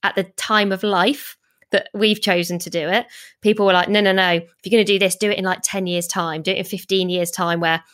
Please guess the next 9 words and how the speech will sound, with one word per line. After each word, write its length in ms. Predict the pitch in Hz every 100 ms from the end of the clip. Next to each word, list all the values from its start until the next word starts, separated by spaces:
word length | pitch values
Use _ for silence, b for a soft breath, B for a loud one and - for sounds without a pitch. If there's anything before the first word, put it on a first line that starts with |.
| b b _
perhaps 260 | 196 -
the 80 | -
money 240 | 190 190 180
thing 380 | 175 175 170 170 _
is 140 | - 180
less 200 | 175 -
of 60 |
an 60 | 190
issue. 300 | 233 - 147